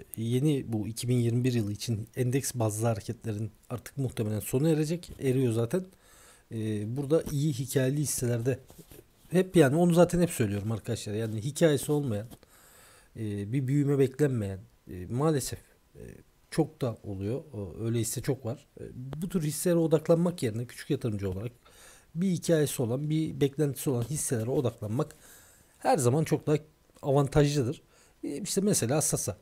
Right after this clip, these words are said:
Yani bunu izliyordur. Muhtemelen, e, s-, hisse sahipleri izliyordur bu, bu videoyu. Tabii olmayanlar da izliyorsa hani hisse seçerken dikkat etmeniz gerek. Küçük yatırımcı çok aceleci olmayacak.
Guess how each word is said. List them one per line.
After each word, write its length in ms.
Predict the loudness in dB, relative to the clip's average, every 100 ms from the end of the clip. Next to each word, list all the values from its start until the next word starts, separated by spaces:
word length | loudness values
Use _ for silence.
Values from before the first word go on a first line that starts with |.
| -4
Yani 280 | 0 0 0
bunu 140 | 0
izliyordur. 500 | 0 0 2 2 0
Muhtemelen, 580 | -4 -4 -2 0 -2 -4
e, 260 | -4 -6 -6
s-, 200 | -10 -10
hisse 280 | -6 -2 -2
sahipleri 480 | 0 -2 -4 -8 -8
izliyordur 380 | -6 -6 -6 -6
bu, 60 | -4 -6 -6 -4
bu 60 | -2
videoyu. 280 | -2 -4 -2
Tabii 160 | -2
olmayanlar 560 | 0 2 2 0 -4 -4
da 160 | -6 -6
izliyorsa 540 | -6 -2 0 0 -4 -6 -18 -20 -10
hani 140 | -6 -2
hisse 220 | 2 2
seçerken 540 | 0 0 0 2 2
dikkat 260 | 0 2 2
etmeniz 340 | 0 0 0
gerek. 200 | 0 -4
Küçük 240 | -4 -4 -2
yatırımcı 500 | 0 2 4 2 2
çok 200 | 2 4
aceleci 480 | 4 4 4 4
olmayacak. 420 | 4 6 4 0